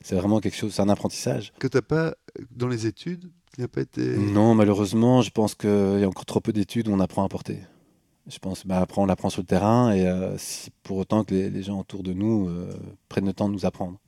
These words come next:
Speaker 1: Et je pense qu'on apprend à porter quand on app-, quand on porte avec les autres. Donc c'est de nouveau la collectivité qui nous apprend, ouais. Et, euh, il y avait une super équipe à l'époque chez Baladin qui m'a accueilli, qui m'a appris.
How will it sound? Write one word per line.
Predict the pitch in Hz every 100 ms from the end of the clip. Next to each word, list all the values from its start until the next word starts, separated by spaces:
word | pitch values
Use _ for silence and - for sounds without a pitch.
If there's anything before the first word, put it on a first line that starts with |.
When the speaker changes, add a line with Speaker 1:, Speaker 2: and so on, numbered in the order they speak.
| _ - - - - _ -
Speaker 1:
Et |
je | 95
pense | - 113 -
qu'on | 104
apprend | 95 -
à | 107
porter | - - 123
quand | 104 95 -
on | 104
app-, | 95 - - -
quand | 98
on |
porte | 92 - 101
avec | 90
les | 87 82
autres. | 87 -
Donc | 87
c'est | -
de | 85
nouveau | 85 101
la |
collectivité | 92 87 82 85 80 95
qui | 87
nous | 90 87
apprend, | 85 - 90 85
ouais. | 98 _ - - - - -
Et, | - 101 110
euh, | 107 101 98 98 95 101 104 -
il |
y |
avait | 78 78
une |
super | - - 95
équipe | 92 131 117
à |
l'époque | 90 85 92
chez | - 95
Baladin | 87 92 117 131
qui | -
m'a | 90 90
accueilli, | 90 - 92 117
qui | 127
m'a | 98 87
appris. | 85 - 127